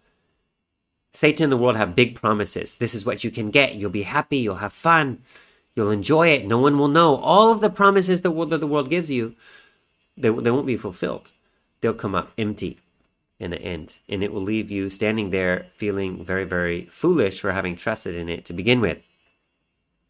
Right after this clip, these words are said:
Hosea chapter eight, verse seven, it says, "The standing grain has no heads, it shall yield no flour. <clears throat> If it were to yield, strangers would devour it."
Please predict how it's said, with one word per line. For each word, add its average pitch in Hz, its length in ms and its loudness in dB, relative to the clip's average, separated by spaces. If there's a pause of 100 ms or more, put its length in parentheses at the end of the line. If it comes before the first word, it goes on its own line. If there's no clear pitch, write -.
Hosea 101 280 -2
chapter 107 400 -4
eight, 147 260 0 (560)
verse 110 180 -2
seven, 165 280 8
it 139 60 2
says, 135 180 4
"The 139 80 2
standing 233 380 6
grain 190 200 6
has 156 160 4
no 143 160 6
heads, 127 320 4
it 127 120 -4
shall 110 180 0
yield 107 200 0
no 117 160 2
flour. 98 540 4 (680)
<clears throat> - 340 -8
If 120 180 -2
it 123 120 0
were 147 180 6
to 175 100 4
yield, 110 320 2
strangers 120 440 0
would 101 180 0
devour 101 420 6
it." - 140 -2